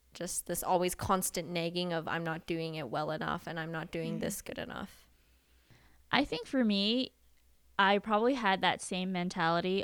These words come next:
Speaker 2: all the way up until I got into university. And I think it's, it's, it was the failure that I encountered that kind of made me
Speaker 1: Mm.
Speaker 2: realize that, A, there's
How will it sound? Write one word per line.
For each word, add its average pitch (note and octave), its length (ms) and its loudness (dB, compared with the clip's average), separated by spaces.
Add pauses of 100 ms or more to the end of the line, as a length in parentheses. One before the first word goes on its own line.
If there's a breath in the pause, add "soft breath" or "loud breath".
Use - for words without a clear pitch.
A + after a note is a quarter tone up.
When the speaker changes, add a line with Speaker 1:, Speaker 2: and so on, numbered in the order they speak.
Speaker 2:
all F3+ 180 6
the F#3+ 100 4
way E3+ 420 4
up F3+ 200 -4
until F3+ 200 0
I E3 100 2
got E2 140 -2
into F3 160 -4
university. G3+ 580 -2
And F#3 120 0
I G3 100 2
think G#3+ 440 -2
it's, - 460 -2 (680)
it's, - 380 0 (960)
it G3+ 80 4
was F#3+ 280 4 (200)
the G3 100 -2
failure G3 640 6
that E3+ 360 6
I E3 640 6 (720)
encountered G3+ 800 2 (220)
that F3+ 240 4
kind G3 300 2
of F#3 180 4
made F3 180 2
me E3+ 120 0
Speaker 1:
Mm. D#3 40 -2
Speaker 2:
realize E3 420 4
that, D3 340 2 (680 soft breath)
A, F#3 340 4 (220)
there's A3+ 300 6